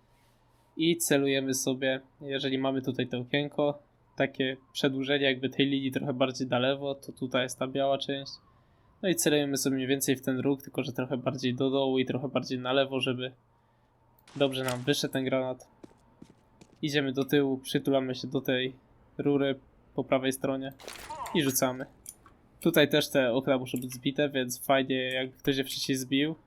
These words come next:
to trzeba się dogadać kto. No i to tyle. Granat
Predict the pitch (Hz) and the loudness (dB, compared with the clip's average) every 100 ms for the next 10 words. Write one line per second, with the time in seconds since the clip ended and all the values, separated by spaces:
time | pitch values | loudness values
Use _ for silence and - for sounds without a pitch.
0 | - - - _ - - - 135 139 139 | -16 -16 -18 _ -18 -16 -10 -4 0 0
1 | - 131 135 127 - - 160 175 - - | 0 0 0 -2 -4 -6 -4 -4 -6 -8
2 | - - 240 170 131 135 127 123 - 175 | -8 -6 -2 -2 -2 -2 -2 -4 -4 4
3 | 180 156 | 4 4